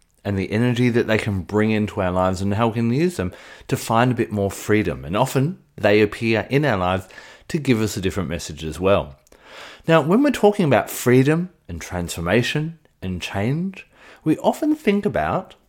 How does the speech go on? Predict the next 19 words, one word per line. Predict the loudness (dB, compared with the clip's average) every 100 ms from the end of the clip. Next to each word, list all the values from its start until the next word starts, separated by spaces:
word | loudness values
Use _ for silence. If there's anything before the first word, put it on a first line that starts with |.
| _ _
what's | -2 -2 -2
happening | -10 -6 -2 -2 -2 -2
out | -2 -2 -6
there | -4 2 4 4 2
in | 0
the | -2
world. | -4 -6 -8 -16 -6
How | -4
can | -2 0
I | 0
change | 0 -4 -2 0 0 -2 -4 -8 -12
the | -6 -4
outside | -4 -6 -4 0 0 2
world | 2 2 0 -6 -20 -20 -12
to | -4
make | 0 -2 -2
myself | -4 -4 -2 -2 -4
happier? | -6 -6 -4 -10 -14 _ _ _ -20 -20 -20 _ _ 0
But, | 0 -2 -10